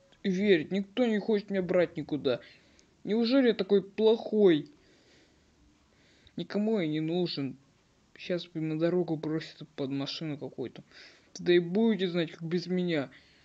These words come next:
Будете плакать потом без меня. Вам так похуй на меня. Эх, на лавочку сяду. Дмитрий,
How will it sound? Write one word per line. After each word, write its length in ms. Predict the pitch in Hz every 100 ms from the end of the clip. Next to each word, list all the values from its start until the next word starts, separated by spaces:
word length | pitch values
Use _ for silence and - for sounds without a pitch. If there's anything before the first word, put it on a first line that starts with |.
| _ _ _ _ -
Будете 480 | 175 185 190 190 180
плакать 640 | - 190 180 180 185 180
потом 380 | 151 - 143 127
без 160 | 131
меня. 280 | 135 131 123 - _ _ _ _ - _ _ -
Вам 200 | 185 165
так 180 | 170 - _
похуй 380 | - 180 196 196
на 100 | 165
меня. 300 | 151 139 107 - _ _ _ _ _ _ _ _ _ _ _ - - _
Эх, 300 | - 165 151 - - - - -
на 80 | 160
лавочку 440 | 151 151 - -
сяду. 320 | - 143 151 175 _ _ _ _ _ _ - - _ _ _ _ - _ _ _ _ - _ _ _ _ _ _ _ _ _ _ _ _ _ _ _ _ _ _ _ - _ - -
Дмитрий, 440 | 269 277 135 -